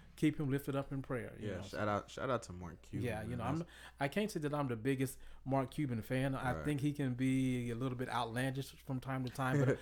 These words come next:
Speaker 2: <laughs>
Speaker 1: but I give him, I give him big ups for that,
Speaker 2: Yeah,
Speaker 1: so.
Speaker 2: yeah, 'cause I, I, that's something on a, on another actually podcast I was listening to. They were, they discussed the same thing.
Speaker 1: Yeah.
Speaker 2: And, uh, 'cause, you know, a lot of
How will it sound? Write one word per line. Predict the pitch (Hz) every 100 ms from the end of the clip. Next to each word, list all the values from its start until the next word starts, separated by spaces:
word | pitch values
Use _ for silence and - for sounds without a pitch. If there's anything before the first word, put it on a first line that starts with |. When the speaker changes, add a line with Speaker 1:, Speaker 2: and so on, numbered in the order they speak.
| -
Speaker 2:
<laughs> | 131
Speaker 1:
but | 131
I | 139
give | 156 156
him, | 131
I | 131
give | 131 143
him | 135 120
big | 135 127
ups | 117 -
for | 113
that, | 104 -
Speaker 2:
Yeah, | 107 95
Speaker 1:
so. | 85
Speaker 2:
yeah, | 92 87
'cause | 101 92
I, | 107 117
I, | 95 101 101 - - - -
that's | 104 131
something | 113 95 -
on | 87 90 -
a, |
on | 87
another | 90 90 95 67
actually | 85 - 85
podcast | 82 82 - 80 78
I |
was | 80 80 -
listening | 82 85
to. | -
They | 82 85
were, | 80 -
they | 92
discussed | 92 90 - 92 -
the | -
same | - 85 85
thing. | - 95 85
Speaker 1:
Yeah. | 123 113
Speaker 2:
And, | 82
uh, | 78 - - - - - -
'cause, | 117
you | 123
know, | 104
a | 98
lot | 98 139
of | 113